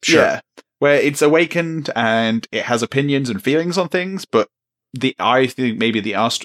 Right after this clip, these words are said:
Speaker 2: asterisk could be it doesn't have a name for itself,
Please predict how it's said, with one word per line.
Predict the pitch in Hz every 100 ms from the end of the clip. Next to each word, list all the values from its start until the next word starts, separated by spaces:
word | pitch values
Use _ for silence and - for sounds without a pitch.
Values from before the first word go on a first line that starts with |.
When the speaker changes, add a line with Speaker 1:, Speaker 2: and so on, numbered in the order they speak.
| -
Speaker 2:
asterisk | 113 - 156 - - - _
could | - 120 -
be | 117 151 - _ _ _ _
it | 107 - -
doesn't | 117 113 107 -
have | 127 113
a | 110
name | 107 113
for | - 117
itself, | - - 117 147